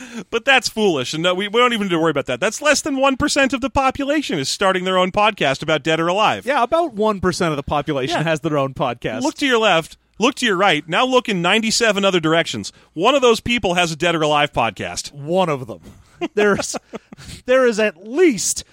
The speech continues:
Speaker 2: sixty million Dead or Alive podcasts out there.
Speaker 1: <laughs> Well, some of them could be more than one person sharing a podcast. There could be one podcast about Dead or Alive with sixty million people on it.
Speaker 2: Oh, yeah.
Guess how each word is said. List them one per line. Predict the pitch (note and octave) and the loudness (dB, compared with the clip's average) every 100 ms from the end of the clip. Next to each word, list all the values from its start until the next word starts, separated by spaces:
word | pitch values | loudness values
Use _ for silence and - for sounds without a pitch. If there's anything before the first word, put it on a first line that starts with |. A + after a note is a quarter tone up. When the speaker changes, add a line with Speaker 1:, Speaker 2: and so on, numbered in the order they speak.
| _ _ - | _ _ -14
Speaker 2:
sixty | - - E4 - - C4+ | -6 0 0 -2 -2 -2
million | A3+ F3+ G3+ C#4 B3+ A#3+ A3+ A3 | -2 -2 2 4 4 0 -2 -4
Dead | - G3+ | -2 0
or | A#3+ | 0
Alive | G#3+ F#3+ - F#3+ F3+ E3 | 0 -4 -4 -4 -4 -2
podcasts | F#3 D#3+ D3+ D3+ C#3+ - F3 | -2 -2 -4 -6 -6 -6 -4
out | C#3 - | -4 -4
there. | C#3 B2+ B2+ | -8 -8 -10
Speaker 1:
<laughs> | - - B3+ - | -16 -18 -18 -6
Well, | B3+ - - - A3 - | -2 -2 -4 -8 -18 -6
some | B3 | 0
of | A#3 | 0
them | F#3+ F3+ | 0 -2
could | F#3+ D#3+ | -2 -2
be | E3 | -2
more | C#3+ D3 | 0 0
than | C#3 | 0
one | C3+ B2+ | 0 -2
person | C#3+ C#3 A#2+ | -2 -4 -4
sharing | - C#3 D#3 | -4 -2 -2
a | G#2 | -2
podcast. | A2 F2+ G2+ F2+ G#2 - _ - | -6 -8 -10 -10 -10 -14 _ -4
There | F3+ | -2
could | B3+ | 0
be | G#3+ | -2
one | F3+ D3+ E3+ F#3+ | -4 -2 -2 0
podcast | E3+ F#3+ - C#3+ - | 0 0 0 -2 0
about | D3+ | -2
Dead | C#3 D#3 | 0 -2
or | C#3 | -2
Alive | B2+ D#3 C#3 | 0 0 -2
with | - | -4
sixty | D#3 - | -4 -4
million | D3+ C#3 A#2 | -2 -2 -2
people | D#3+ C#3+ G#2 | -4 -6 -8
on | F#2 | -8
it. | A#2 | 0
Speaker 2:
Oh, | D4+ | 2
yeah. | G3 A#3+ G#2+ | 2 0 -4